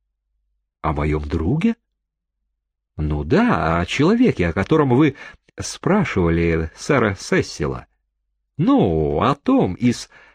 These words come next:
Шанхая. Об Акире?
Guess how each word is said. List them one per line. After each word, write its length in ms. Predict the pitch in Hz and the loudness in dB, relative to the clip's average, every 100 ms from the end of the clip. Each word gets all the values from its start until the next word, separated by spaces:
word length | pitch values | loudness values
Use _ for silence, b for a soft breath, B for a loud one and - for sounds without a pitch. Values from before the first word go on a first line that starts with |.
| b _ | b _
Шанхая. 720 | - - 190 - 262 131 69 - _ _ _ _ _ _ _ _ _ _ _ _ _ _ _ _ _ _ _ _ _ _ - | -4 -2 0 0 0 0 -4 -10 _ _ _ _ _ _ _ _ _ _ _ _ _ _ _ _ _ _ _ _ _ _ 0
Об 220 | 90 78 | 2 0
Акире? 680 | - - - 117 226 262 | -2 -8 0 4 4 4